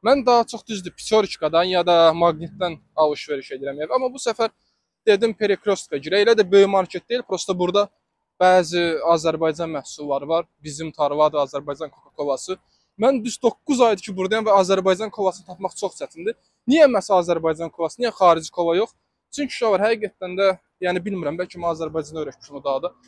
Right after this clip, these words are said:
Amma çox dadlı gəlir mənə. İnşallah, baxaq ki, içəridə mühafizəsi bizə nəsə ilişməyəcək. Çünki ilişə bilməz. Çünki, necə deyim, yəni, общественный yerdə siz istədiyiniz kimi video çəkə bilərsiniz. Belə bir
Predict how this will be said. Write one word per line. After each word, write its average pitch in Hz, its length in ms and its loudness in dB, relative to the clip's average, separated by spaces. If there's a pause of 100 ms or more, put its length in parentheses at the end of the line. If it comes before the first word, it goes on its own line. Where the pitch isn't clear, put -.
(220)
Amma 180 200 -6
çox - 300 -8
dadlı 156 320 -10
gəlir 131 320 -8
mənə. 160 240 -10 (380)
İnşallah, 240 400 0
baxaq 208 260 -4
ki, 196 160 -8
içəridə 196 320 -2
mühafizəsi 185 500 -2
bizə 190 160 -8
nəsə 147 280 -12 (120)
ilişməyəcək. 156 540 -14
Çünki 233 220 -16
ilişə 190 280 -12
bilməz. 160 300 -18
Çünki, 175 320 -8 (500)
necə 165 240 -6
deyim, 139 220 -8
yəni, 147 160 -8
общественный 165 480 -12
yerdə 156 260 -4 (140)
siz - 260 -18
istədiyiniz 151 460 -10
kimi 151 160 -14
video 143 160 -20
çəkə 143 240 -12
bilərsiniz. 147 420 -4 (500)
Belə 147 200 -2
bir 131 100 -14